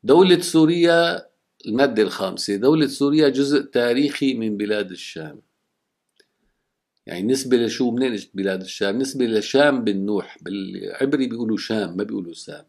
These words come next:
الساميين منام النقط. إيه، فهو شام بن نوح. شام بن نوح اللي هو يعني معروفة هيدي الأقوام السامية،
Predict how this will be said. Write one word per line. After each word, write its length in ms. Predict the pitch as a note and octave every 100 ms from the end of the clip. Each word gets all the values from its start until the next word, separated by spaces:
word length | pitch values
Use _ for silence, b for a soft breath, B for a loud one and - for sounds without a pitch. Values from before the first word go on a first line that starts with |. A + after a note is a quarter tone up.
| _
الساميين 960 | E2+ - - A#2 A2+ A#2 B2 C#3 C#3 G2+
منام 440 | G2+ A2 G#2+ A#2 G#2+
النقط. 560 | F2+ D#2+ C#2+ _ _ _ _ _ _ b b b b b _ -
إيه، 300 | F#2 E2+ - _
فهو 460 | G2 F#2+ G2+ C#3 C3+
شام 400 | - D3+ E3+ C#3+
بن 220 | A#2+ A2
نوح. 480 | A2 F#2+ - - _ _ _ _ _ _ _ _ _ _ _ _ _ b b b b b
شام 400 | - D3 D#3 D#3
بن 200 | C#3+ C#3
نوح 240 | D3+ D#3 -
اللي 200 | A2 A#2
هو 260 | C3+ B2+
يعني 440 | B2+ B2+ G2 G#2 A2+
معروفة 480 | G#2 B2+ C3 -
هيدي 300 | F2+ G2 F#2+
الأقوام 480 | F#2 F#2 - G#2+ G#2+
السامية، 840 | F#2+ - G2 F#2 F#2+ F2+ F2 A#2